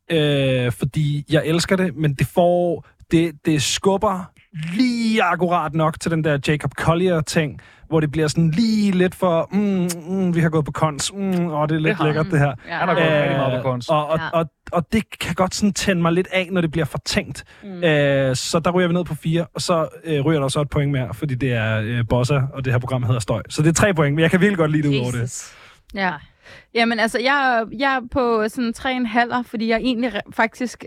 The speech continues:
Speaker 3: rigtig godt kan lide, øh, det her. Øhm, men jeg kender det ikke så godt, og igen, altså, jeg, øh, jeg kan sagtens se mig sidde sammen med alle anti-ritual-gutterne ude i dit sommerhus, ikke?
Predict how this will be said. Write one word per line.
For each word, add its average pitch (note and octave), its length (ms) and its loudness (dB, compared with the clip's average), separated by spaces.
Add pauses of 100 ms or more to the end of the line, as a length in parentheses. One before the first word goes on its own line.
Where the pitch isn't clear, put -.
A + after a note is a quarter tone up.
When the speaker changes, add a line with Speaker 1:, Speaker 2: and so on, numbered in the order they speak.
(140)
Speaker 3:
rigtig A3 220 -4
godt G#3+ 180 -2
kan B3+ 120 -4
lide, A#3+ 320 -2
øh, F#3 720 -2 (340)
det A3 100 4
her. G3+ 220 0 (420)
Øhm, G3 220 2 (720)
men A3 220 4
jeg A#3 160 0
kender C#4+ 300 0
det C4 80 -4
ikke B3 200 -2
så C4 100 -6
godt, G#3+ 300 -2
og G#3+ 140 -2
igen, A3 360 -2
altså, A3 180 -2
jeg, A3+ 440 0
øh, G3 760 -2
jeg A3+ 140 2
kan A#3 80 -8
sagtens C#4 440 -2
se C4+ 300 0 (1120)
mig G#3+ 120 4
sidde A#3+ 460 0 (840)
sammen A3 240 2
med B3 160 0
alle C4 380 0
anti-ritual-gutterne G#3+ 1160 -2 (400)
ude C#4 260 2
i C#4+ 40 0
dit - 280 -2
sommerhus, C4 1000 -4
ikke? C4+ 160 0